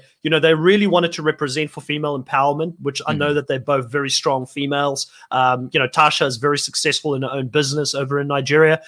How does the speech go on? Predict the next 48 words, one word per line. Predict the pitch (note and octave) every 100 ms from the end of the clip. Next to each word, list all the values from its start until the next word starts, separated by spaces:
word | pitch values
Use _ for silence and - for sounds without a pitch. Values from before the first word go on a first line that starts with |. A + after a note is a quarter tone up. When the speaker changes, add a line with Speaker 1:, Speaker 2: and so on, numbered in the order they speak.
| - -
Speaker 1:
and |
they | E3+
really | F3+ G3+
wanted | G3+ F#3+ -
to | F#3+ F3 E3+ _
represent | C#3+ F3 F3+ D3+ E3 F3
for | F#3
Nigerians | E3+ C#3+ C#3 F3 F3 E3+
and | E3
for | D#3
Africans. | F3 G3+ G3+ C3+ B2
And, | D3 C#3 _ -
um, | C3+ C3+
as | - E3
a | D#3+
fellow | E3 D3+
African, | E3 A3 A3 G3+ D#3+ C#3 C3+ _ _ _
I | E3+ F#3
feel | - E3+
like | D#3 D#3
they | D3 C#3+
have | D3 C#3 C#3
represented. | C#3 C#3 C#3 G#3 G3
I've | B2+ C#3 C#3+
really | D3+ D#3
enjoyed | D#3+ C#3+ D3
seeing | - D3+ C3+
Esther | C#3+ -
on | C3+ C#3
the | C3+
show. | - D3 C#3 C#3 -
I've | A#2 C3+
really | D3+ D3
enjoyed | C#3+ C#3+ C#3
seeing | - B2+
Tasha | - F#3 - F3
on | C3+
the | B2
show. | - C#3 C3 B2+ - -
Um, | C#3 C3+ C3 B2
obviously, | F#3+ F#3+ F3 E3+ D3+ C#3 _ _ -
going | D#3 D#3+ D3
in, | F3 D#3+ D#3 -
in | E3
the | C#3
lair | C3+ D#3 D#3+
here, | C#3 D3+ C#3+ C#3 -
losing | C#3 D#3 G3+ D#3+ C3+